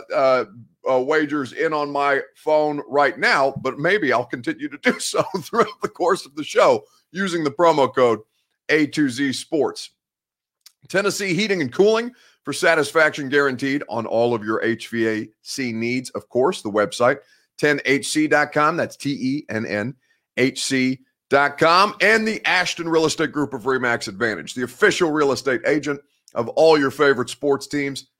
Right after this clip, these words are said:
and your favorite sports streaming show, the Titans, the Preds, and A to Z Sports Prime Time. We all trust Gary Ashton at gary ashton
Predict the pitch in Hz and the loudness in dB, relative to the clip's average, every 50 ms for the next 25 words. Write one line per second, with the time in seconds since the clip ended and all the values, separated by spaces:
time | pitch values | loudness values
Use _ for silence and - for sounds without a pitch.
0 | _ _ _ 160 156 107 78 58 - - _ _ - 101 - 113 107 104 101 - | _ _ _ -10 -10 -10 -10 -12 -16 -20 _ _ -18 -10 -4 -4 -2 -2 -4 -6
1 | - - - - 107 104 - - - - _ _ _ - - - - 135 123 120 | -12 -12 -6 -4 -4 -4 -4 -8 -14 -18 _ _ _ -16 -16 -8 -4 -2 -2 0
2 | 120 117 110 110 - - - 185 170 143 120 113 - - _ _ - 101 - 170 | 0 -2 -4 -4 -6 -4 2 4 6 6 6 4 2 -2 _ _ -12 -2 0 2
3 | 180 185 160 151 120 127 110 - 180 175 175 170 - - - - - 151 170 156 | 2 2 0 -4 -8 -8 -4 0 2 4 4 4 2 -2 -4 -4 -2 -2 -2 -2
4 | 139 160 156 - - - 151 147 147 - - 160 151 147 135 - 175 196 175 135 | -4 -4 -6 -6 -4 -2 -2 -2 -2 0 0 2 2 2 2 2 4 4 4 4
5 | 113 107 98 - _ _ _ _ _ _ - - 226 - - - - 147 123 104 | 2 0 -4 -10 _ _ _ _ _ _ 0 2 4 4 2 2 0 2 2 2
6 | 104 - - - _ _ _ _ _ - 92 123 120 117 110 107 - 95 113 110 | 2 -2 -8 -16 _ _ _ _ _ -8 -4 -2 -2 0 -2 -2 -2 0 0 0
7 | 107 104 - - - - - - 95 - - - - 113 113 117 113 110 - - | 0 -2 -8 -12 -14 -14 -10 -10 -10 -10 -10 -8 -4 -2 -2 0 -2 -2 -2 -4
8 | 95 95 95 92 - - - 92 90 92 | -4 -4 -4 -6 -8 -14 -14 -14 -16 -16